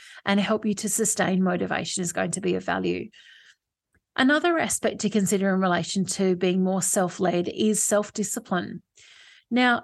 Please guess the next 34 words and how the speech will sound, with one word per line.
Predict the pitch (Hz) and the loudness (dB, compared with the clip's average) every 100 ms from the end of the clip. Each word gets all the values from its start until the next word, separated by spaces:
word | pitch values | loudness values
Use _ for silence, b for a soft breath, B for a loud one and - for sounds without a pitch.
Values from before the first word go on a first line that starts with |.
| - | -4
exercising | - 330 320 294 311 262 | -2 -2 0 0 2 0
self-control | 214 233 226 - - 202 - 185 170 185 | 2 2 2 0 0 0 2 2 2 2
and | 196 | 0
making | 190 185 208 | 0 0 -2
choices | 185 214 202 208 190 | -2 -2 0 -2 0
that | 196 | 2
align | 190 185 180 185 | 4 4 2 2
with | 185 | 2
your | 185 175 | 0 0
values, | 175 175 180 208 220 | 0 2 2 0 0
your | 196 | -2
vision, | 175 196 180 185 | 0 0 0 2
and | 180 | 2
your | 175 | 2
goals, | 165 190 185 196 240 - B B B B | 0 0 0 -2 -6 -8 B B B B
even | 294 320 330 320 | 2 4 4 2
in | 311 | 2
the | 285 | 0
face, | - 233 226 214 | 0 2 2 2
say, | 214 190 | 2 2
of | 170 | 0
temptations | - 202 180 208 220 - 285 262 | 0 0 0 0 0 0 -4 0
and | 214 | -2
challenges | - 196 202 196 202 202 | 0 0 0 2 0 0
and | - 180 175 B B B | 0 0 -2 B B B
unhealthy | 262 233 247 226 208 | 2 2 2 2 0
external | 160 - 220 196 185 | 0 -2 0 2 2
influences, | 202 220 196 165 - - - - B B B | 2 0 0 -2 -2 -4 -4 -6 B B B
is | - 285 262 | 0 2 2
you | 269 | 0
being | 208 214 208 | 2 4 4
a | 160 | 2
self-led | - 175 180 175 | 0 0 0 0
soul. | 180 - - 220 | 0 -2 -2 -10